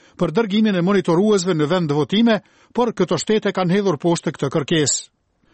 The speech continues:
Autoritetet në shtetet Oklahoma, Texas dhe Louisiana kanë njoftuar se ato e kanë refuzuar kërkesën nga Rusia për pranimin e vëzhguesve. Zyra e sekretarit shtetëror në Oklahoma ka njoftuar se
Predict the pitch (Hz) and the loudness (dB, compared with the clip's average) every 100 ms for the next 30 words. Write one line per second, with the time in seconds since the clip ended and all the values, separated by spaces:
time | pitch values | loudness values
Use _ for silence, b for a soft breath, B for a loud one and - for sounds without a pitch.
0 | b - 165 160 165 156 170 185 185 156 | b -2 0 2 0 0 0 -2 -2 -4
1 | - 165 160 160 151 165 147 185 156 131 | -2 -2 0 -2 -4 -2 0 0 0 -2
2 | 185 - 160 135 139 151 160 156 127 143 | -2 -2 -2 -2 -2 2 2 2 2 0
3 | 147 190 196 b b b - 180 165 - | 0 0 -2 b b b -4 0 0 0
4 | 233 196 185 165 214 208 175 202 196 160 | 0 2 0 0 0 0 0 0 0 2
5 | 196 185 165 - 190 196 160 147 131 196 | 0 0 -2 -2 -2 0 0 0 0 0
6 | 202 185 135 185 196 151 143 147 131 139 | 0 -2 -4 -2 0 0 0 0 -2 -2
7 | 135 143 143 135 147 135 _ _ _ _ | -2 0 0 0 -2 -4 _ _ _ _
8 | b b b b b 135 208 269 220 180 | b b b b b 0 2 2 2 0
9 | 190 202 180 208 185 - 175 196 185 175 | -2 -2 -2 -2 -2 -2 0 2 2 0
10 | 175 185 165 185 156 135 156 147 127 196 | -2 0 0 2 0 -2 -2 -2 -2 0
11 | 214 160 196 | 0 2 0